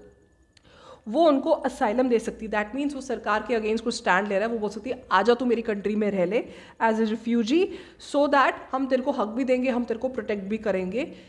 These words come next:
अ, यू-, अ, रशिया की पुलिस से, उनकी सरकार से कल को तेरे against कुछ हो ना जाए, तेरी लाइफ में खतरा हो, कुछ हो", उस हिसाब से। आर्टिकल फिफ्टीन बात करता है नेशनैलिटी की। Of course, as the word suggests,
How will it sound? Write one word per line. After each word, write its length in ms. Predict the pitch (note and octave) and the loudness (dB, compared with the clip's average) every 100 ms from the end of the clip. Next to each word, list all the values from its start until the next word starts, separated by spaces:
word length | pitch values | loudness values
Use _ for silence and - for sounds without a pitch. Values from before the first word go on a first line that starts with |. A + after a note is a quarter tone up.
| - - | -18 -4
अ, 280 | A#3+ G#3+ G#3+ | 0 4 4
यू-, 300 | G#3 G#3 G#3+ | 2 -2 0
अ, 240 | G#3 G3+ G#3+ | -2 -2 0
रशिया 400 | A3 G#3 C4 B3 | 0 2 2 2
की 300 | B3+ C4+ E4 - - - - F#3 - | 0 -4 -4 -6 -16 -20 -20 -20 -8
पुलिस 400 | C4+ B3 C4 C4 | -4 0 0 0
से, 160 | C4 A3+ | 4 4
उनकी 300 | A#3 A3 B3 | 4 -2 -4
सरकार 380 | A3+ - G3 G3+ | -4 -2 -2 -2
से 280 | B3+ B3+ - - | -2 -6 -8 -4
कल 120 | C#4 | -4
को 120 | C#4 | -2
तेरे 260 | D4+ B3+ A#3+ | 0 0 0
against 220 | A3 A3 | 0 -4
कुछ 240 | A3 C#4 - | -4 -8 -4
हो 160 | A#3 | -2
ना 160 | G#3 F#3 | 0 0
जाए, 160 | D3+ | 0
तेरी 240 | E3+ G3 G#3+ | -2 -4 -2
लाइफ 340 | G#3+ F#3+ G#3 | 0 0 2
में 100 | A#3 | -2
खतरा 300 | A3 G3+ F#3 | -2 -2 0
हो, 120 | F#3+ | 0
कुछ 340 | C4+ - A3 E3+ | -2 -8 -12 -12
हो", 80 | D#3+ - | -16 -8
उस 180 | C4 - | -6 -4
हिसाब 300 | A3 E3+ - | -2 -2 -2
से। 220 | - - - _ _ _ _ _ _ _ _ _ _ - - - - - - - | -8 -12 -14 _ _ _ _ _ _ _ _ _ _ -20 -20 -20 -20 -20 -6 2
आर्टिकल 360 | C4+ F#4+ G#4 | 2 2 2
फिफ्टीन 440 | G4 D#4+ - F4 D#4 | 2 0 0 2 4
बात 260 | C4 C4+ | 4 2
करता 300 | C#4 B3+ C4 | 0 4 6
है 200 | B3+ C4+ | 6 6
नेशनैलिटी 720 | C#4+ A3 G#3+ - G3+ F#3 F#3+ G3+ | 4 4 2 2 0 0 -2 -6
की। 300 | F#3 D#3+ D3 | -8 -10 -8
Of 60 | - - | -12 -6
course, 260 | C#4 C4+ - | -4 -4 -2
as 200 | G3 G#3+ | -2 0
the 120 | A3 | 0
word 180 | G3+ A3 | 0 0
suggests, 420 | A3 F#3+ G#3 - | -2 -4 -2 -4